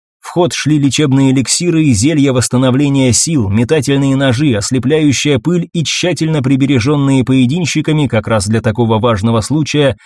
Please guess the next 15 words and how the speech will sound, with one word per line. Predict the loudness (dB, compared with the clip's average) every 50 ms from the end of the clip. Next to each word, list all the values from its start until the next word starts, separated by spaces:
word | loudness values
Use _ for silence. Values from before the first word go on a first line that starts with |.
| -8 -4
артефакты. | -4 -2 -2 -2 -2 -2 -2 0 0 -2 -2 -2 -6 -10 -12 -12 -14 _ _ _ _ _ _ _ _ -2
Огненная | 0 0 2 2 2 2 2 2 2 2 2
буря, | 2 2 2 2 2 2 0 -2 -6 -8 -12 _ -2
туман, | 0 0 2 2 2 2 0 0 -4 -6 -8 -6
веер | -4 0 0 2 2 0 0 -2
клинков, | 0 0 0 2 0 0 0 0 0 -2 -2 -8 -18 _ -20 _ -10
щит | -8 -6 -4 -2 -2 -4 -4 -6 -8 -6
создателей, | -4 -2 0 0 0 0 0 2 0 0 0 0 -2 -2 -2 -2 -4 -4
призыв | -2 0 0 2 2 2 0 0 0
жуткого | 0 0 0 0 0 -2 -2 0 0
восьмилапа. | 0 0 -2 -2 -2 -2 0 0 0 0 -2 -4 -6 -8 -10 _ _ _ _ _ _ _ _ _ -2
На | -2 -2 0 0
призыв | -2 0 0 0 2 2 2 0 0 0 -2
отцом | -2 -2 -2 0 0 2 2 2
восьмилапа | 2 0 0 0 2 0 0 0 0 0 -2 -2 -2 -4 -6 -6 -8